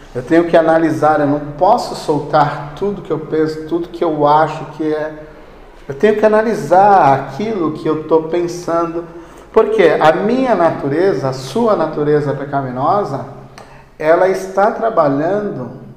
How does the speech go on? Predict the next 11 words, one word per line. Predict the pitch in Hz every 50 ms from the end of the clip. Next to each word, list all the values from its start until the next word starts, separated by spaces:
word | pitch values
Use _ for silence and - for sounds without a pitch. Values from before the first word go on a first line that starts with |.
| - -
de | 131 139
uma | - - 175 170
forma | - - 175 170 165 170 175
constante. | - - 214 220 233 - - - - 185 165 143 127 120 - - - - - - - - -
O | - 165 170
que | - 254
estamos | 262 - - - 214 185 170 160 151 -
trabalhando | - 151 147 143 143 139 139 135 135
aqui | 127 - 135 135
nesse | 135 127 - -
contexto | - 123 120 120 - 165 185 202 208 - - - -